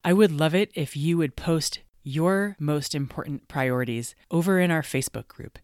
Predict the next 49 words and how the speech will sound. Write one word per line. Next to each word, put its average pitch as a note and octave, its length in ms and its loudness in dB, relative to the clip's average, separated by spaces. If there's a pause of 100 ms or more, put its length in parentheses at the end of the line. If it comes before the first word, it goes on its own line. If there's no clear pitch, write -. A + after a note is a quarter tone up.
It's - 320 -4
She - 240 0
Thinks F3+ 360 0
Big B2 400 -2 (100)
on B2 160 -4
Facebook. - 480 -4 (400)
Remember, G3 500 4
it F#3+ 120 -4
doesn't A3 280 2
need F3 160 2
to E3 80 2
be D#3 100 2
perfect. - 520 -6 (180)
It - 140 -6
just G#3 200 0
needs G3 200 0
to - 100 -4
be E3+ 120 2
better D#3+ 460 0
than E3+ 260 0
what D#3 120 0
you E3 140 0
have C#3+ 300 -2
now. A2+ 340 -6 (360)
If E3+ 180 -4
you G#3 140 6
do A3 120 2
this G3+ 240 2
every D#3 320 0
quarter, D3+ 560 -4
you'll D#3+ 200 0
get D#3 240 -2
better D3+ 260 2
and E3 180 -2
better C3 280 -2
at A2 120 -8
it. - 160 -12 (320)
So F3+ 220 0
give E3+ 180 0
yourself G3+ 520 0
some D#3 220 -2
grace, B2+ 500 -4
and D3 120 -4
remember, C#3+ 520 0
there's D3+ 260 0
a E3 80 0
learning C3+ 320 0
curve A#2 240 -8
here. A#1+ 320 -14